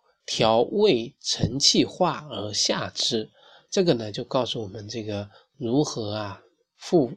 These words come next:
其阳、复其阴的这个啊办法，得了这种阴阳失调的啊阳淡症这个情况的一个治愈方法。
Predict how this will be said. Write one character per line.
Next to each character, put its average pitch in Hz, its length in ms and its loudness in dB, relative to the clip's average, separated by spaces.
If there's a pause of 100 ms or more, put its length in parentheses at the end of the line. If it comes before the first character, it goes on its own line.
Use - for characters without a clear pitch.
(120)
其 117 560 -4
阳、 104 440 -6
复 143 220 0
其 - 280 -4
阴 156 340 2
的 117 100 -4
这 117 160 -4
个 110 240 -8 (360)
啊 107 280 -8 (340)
办 127 320 4
法， - 300 -14 (560)
得 120 160 -2
了 127 140 2
这 123 160 -6
种 113 340 -10 (580)
阴 156 300 4
阳 104 300 -2
失 - 260 2
调 98 380 -6
的 107 280 -4 (300)
啊 104 260 -12 (100)
阳 110 320 -4 (120)
淡 156 320 -4
症 - 300 -2 (640)
这 123 120 -2
个 110 100 0
情 101 240 -6
况 104 220 -4
的 131 140 -12
一 110 160 -10
个 104 100 -8
治 117 320 0
愈 101 120 -4
方 120 300 -2
法。 117 280 -12